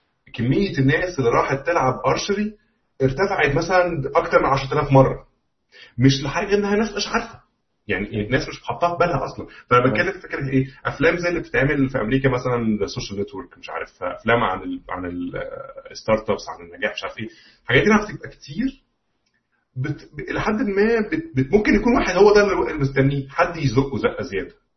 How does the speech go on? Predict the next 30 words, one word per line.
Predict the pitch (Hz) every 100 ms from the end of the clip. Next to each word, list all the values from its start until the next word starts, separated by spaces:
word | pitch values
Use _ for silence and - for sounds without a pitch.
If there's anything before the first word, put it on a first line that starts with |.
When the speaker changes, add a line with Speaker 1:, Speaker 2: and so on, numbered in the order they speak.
| _
Speaker 1:
فتزق | - 110 117 110 107 160 -
enough | 135 147 151
people، | - 160 - 160
تزود | 110 180 170 135
البول | 131 - 147 160 -
بتاع | 104 104
ال-، | 104 107 104 104 -
الناس، | 101 101 131 - - - -
واحد | 127 -
منهم | 123 135 123
ينجح، | 127 135 -
تبت-، | - 135 - 135 131 135
تبت-، | 135
تطلع | - - - 127
عندك | 131 131
success | - - 131 131 -
story، | 127 147 147 - - - _ 131
إيه، | - -
وهكذا. | - 110 113 - -
تبتدي | -
بقى | 135 -
العجلة | 117 131 127
ت-، | 113 -
تلف. | 101 - - - - _ _ _ _ _ -
هي | 110
أنت | 117 - 117 117
محتاج | 113 139 139 -
كل | 160 156
حاجة. | 113 - - 87
يعني | 85 -